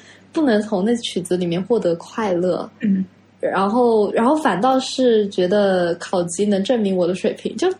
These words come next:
Speaker 1: 有一种被蛊惑了的感觉，
Speaker 2: 嗯，嗯，嗯。
Speaker 1: 你知道吗？
Speaker 2: 明白。
Speaker 1: 当时我妈阻止我考级的时候，我还挺生气的。
Speaker 2: 嗯。
Speaker 1: 但是我后来知道了，她老是逼着我考级的原因，是因为我，如果我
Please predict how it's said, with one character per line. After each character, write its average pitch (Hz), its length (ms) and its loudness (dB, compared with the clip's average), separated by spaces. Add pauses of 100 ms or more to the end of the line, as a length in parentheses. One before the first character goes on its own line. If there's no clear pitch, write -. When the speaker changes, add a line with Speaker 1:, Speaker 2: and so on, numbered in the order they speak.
(100)
Speaker 1:
有 220 180 2
一 285 60 2
种 196 320 0
被 285 160 2
蛊 175 200 -6
惑 - 240 -2
了 180 120 2
的 175 100 -2
感 214 280 0
觉， 208 120 4
Speaker 2:
嗯， 202 60 4
嗯， 214 40 4
嗯。 - 0 - (120)
Speaker 1:
你 185 40 2
知 185 80 2
道 175 160 -4
吗？ 170 120 -12
Speaker 2:
明 - 80 -8
白。 - 0 -
Speaker 1:
当 254 120 2
时 277 120 2
我 208 120 2
妈 208 200 0
阻 214 180 0
止 208 160 0
我 202 160 4
考 175 220 -2
级 175 160 0
的 196 160 2
时 180 140 -2
候， 180 260 2
我 180 60 0
还 175 360 -4 (160)
挺 - 180 -6
生 208 260 0
气 285 200 -2
的。 190 180 -2 (140)
Speaker 2:
嗯。 185 140 0 (160)
Speaker 1:
但 359 120 2
是 349 140 0
我 240 160 2
后 - 180 0
来 196 140 4
知 185 200 -2
道 254 220 4
了， 196 120 0
她 233 300 0
老 190 200 2
是 190 100 -2
逼 240 140 0
着 240 100 4
我 208 100 4
考 175 200 -2
级 175 140 2
的 208 80 4
原 175 180 2
因， 190 100 2
是 233 140 0
因 214 140 4
为 214 40 4
我， 202 120 4
如 180 160 2
果 190 160 2
我 180 240 0